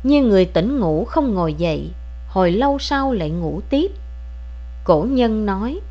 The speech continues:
đại sự đã sáng tỏ, như chôn cha chôn mẹ. Ý nói đã ngộ rồi,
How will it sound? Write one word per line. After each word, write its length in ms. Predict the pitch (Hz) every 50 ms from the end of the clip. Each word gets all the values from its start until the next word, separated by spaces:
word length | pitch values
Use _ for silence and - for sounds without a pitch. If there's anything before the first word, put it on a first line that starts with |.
| - - - - - - - - -
đại 220 | 196 190 175 165
sự 300 | - - 202 170 156 160
đã 140 | 170 170 175
sáng 300 | - - 233 254 339 403 -
tỏ, 400 | - 180 156 143 139 147 185 302 - - - - - -
như 300 | 226 240 247 240 233 214 - -
chôn 240 | 277 277 262 262
cha 320 | 254 - 262 269 269 262 262 - -
chôn 260 | 269 262 254 233 196
mẹ. 340 | 175 160 147 143 143 151 170 - - - - - - - - - - - - -
Ý 160 | - 208 233 277
nói 280 | 311 277 233 262 339
đã 120 | 277 180 190
ngộ 340 | 269 277 208 165 147 147 156
rồi, 340 | - 185 175 170 160 151 147